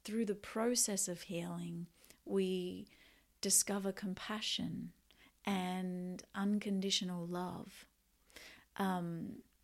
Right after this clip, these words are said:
this chakra is about balance. It's about giving and receiving. And it's about investigating how open or closed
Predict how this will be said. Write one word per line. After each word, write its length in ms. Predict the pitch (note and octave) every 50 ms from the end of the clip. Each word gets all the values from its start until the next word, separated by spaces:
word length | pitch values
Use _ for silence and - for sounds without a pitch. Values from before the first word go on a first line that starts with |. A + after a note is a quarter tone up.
| _ _ _ _ _ _ _ _ _ _ _ _ _ _ _ -
this 600 | - F3 G#3 G#3+ A#3 A#3+ - - - - - - -
chakra 560 | - - - G#3+ G#3+ A3 A3 - G#3+ G3 F#3+ - -
is 360 | - - F#3+ G#3 A3+ A3+ F#3+
about 360 | F3+ E3+ F3+ E3+ F3+ - -
balance. 500 | - E3+ D#3 D#3+ D#3 C#3+ C3+ D3 D#3+ -
It's 140 | F#3 - -
about 380 | G3+ G#3 A#3 B3 C4 C4+ A3 G3
giving 480 | - G3 G3 G#3 A3 G#3+ G3+ G3+ G#3+ -
and 200 | F#3+ G3 F#3 F#3
receiving. 840 | F3+ F3 - - - - A3+ A#3+ B3 A#3+ G3 F3+ E3 D#3+ D#3+ D#3+ E3 - - - - - - - - - - - _ _ _ _ _ _ -
And 800 | - G3 G3 G3+ G3 G3 G3 F#3+ F#3+ F#3+ F#3+ G3 G3+ G3 G3 - - -
it's 180 | - - - C#4
about 240 | B3 C#4+ D4 D4+
investigating 1300 | D4+ C#4+ A#3+ A3 A3 A#3 A#3+ - - - A#3+ A#3 - G#3 G3 F#3 F#3 F3+ F3+ F3+ F3+ F3+ F3 F3+ F#3 G#3+ - - _ _ _ -
how 500 | - - - - - B3+ C#4 D4 D4+ - - -
open 680 | G3+ G3+ - - - - C4+ C4 C4 C#4 C#4+ C#4+ C#4+ - - _ _ _ -
or 160 | - F#3+ G3
closed 920 | G3 - - - - A#3 C4 B3+ G#3 E3 D#3 - - - G#3 - - -